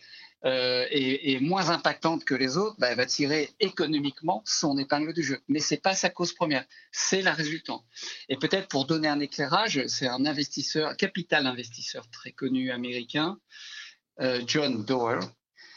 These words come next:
euh, qui a suscité l'admiration de tous ses pairs parce qu'à chaque fois, il investissait sur les bonnes startups.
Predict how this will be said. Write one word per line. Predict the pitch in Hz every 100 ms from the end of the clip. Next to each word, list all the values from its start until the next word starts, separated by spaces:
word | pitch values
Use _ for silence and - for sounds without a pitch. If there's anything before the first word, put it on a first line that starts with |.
| - -
euh, | 131 127 123 120 120 120 123 120 127
qui | - 147 127 127
a | 123 120
suscité | - 135 - 156 160
l'admiration | 143 135 131 135 - 151 156
de | 135 120
tous | - -
ses | - 127 123 123 117
pairs | - 151 196 190
parce | 127 -
qu'à | -
chaque | 127 139 -
fois, | - 170
il | 143
investissait | 127 127 - 127 -
sur | 151 - 127
les | 123 131
bonnes | 139 135
startups. | - 143 -